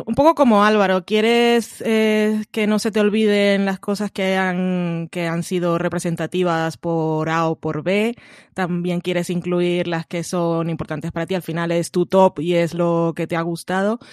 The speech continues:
Y luego yo tengo, por ejemplo, Mad Men. Eh, tuvimos la discusión en redacción, es una serie que sí es una de las mejores de la década, es una de mis series preferidas, pero yo tengo la idea con esto de la década,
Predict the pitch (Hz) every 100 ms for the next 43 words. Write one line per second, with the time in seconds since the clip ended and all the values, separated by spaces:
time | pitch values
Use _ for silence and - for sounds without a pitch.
0 | - - - 240 262 254 294 311 - 226
1 | 240 233 254 254 254 254 254 240 220 214
2 | 220 180 156 185 165 156 139 160 - 202
3 | 196 180 175 175 _ _ 190 190 196 185
4 | - 175 190 185 175 170 170 - - 226
5 | 247 - 196 190 185 - 185 175 165 175
6 | 165 160 156 - 175 175 190 - 165 160
7 | 175 170 160 156 160 160 160 151 156 151
8 | 165 160 156 156 156 180 170 175 170 170
9 | 160 165 180 - 185 160 180 196 208 -
10 | - - - 220 214 254 311 262 233 254
11 | 226 226 254 233 202 202 226 196 190